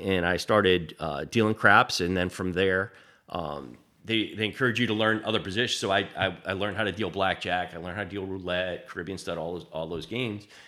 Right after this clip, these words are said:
And they happened to be opening a new casino. So I, I did that for a while.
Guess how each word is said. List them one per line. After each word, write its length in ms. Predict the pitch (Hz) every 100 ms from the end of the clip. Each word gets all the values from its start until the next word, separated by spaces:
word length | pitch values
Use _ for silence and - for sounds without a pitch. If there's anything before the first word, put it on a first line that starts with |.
| - _ -
And 120 | 107
they 120 | 110
happened 260 | 147 143 135
to 60 |
be 400 | 120 120 113 - -
opening 360 | 123 127 113
a 40 | 104
new 260 | 110 147
casino. 680 | - 104 - 101 90 87 87 95 _ _ _ _ - -
So 180 | - 113
I, 120 | 110 110
I 80 | 131
did 160 | 131 143
that 160 | 143
for 120 | - 117
a 60 |
while. 360 | 87 92 98